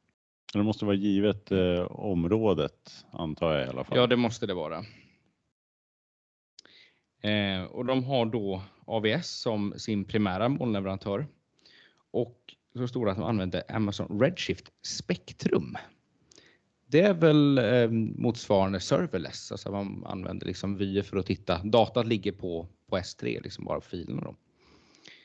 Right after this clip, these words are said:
Speaker 2: Eh, och de har också arbetat ganska nära med Databricks. Ehm,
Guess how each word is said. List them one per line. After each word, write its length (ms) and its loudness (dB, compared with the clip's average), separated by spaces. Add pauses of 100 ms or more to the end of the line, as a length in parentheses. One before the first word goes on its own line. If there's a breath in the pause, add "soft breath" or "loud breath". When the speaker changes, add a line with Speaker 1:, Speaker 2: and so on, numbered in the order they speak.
(540 soft breath)
Speaker 2:
Eh, 420 0
och 80 0
de 120 6
har 80 6
också 200 -2
arbetat 540 -2
ganska 300 -2
nära 260 -2
med 200 -4
Databricks. 880 -6 (440 soft breath)
Ehm, 600 -6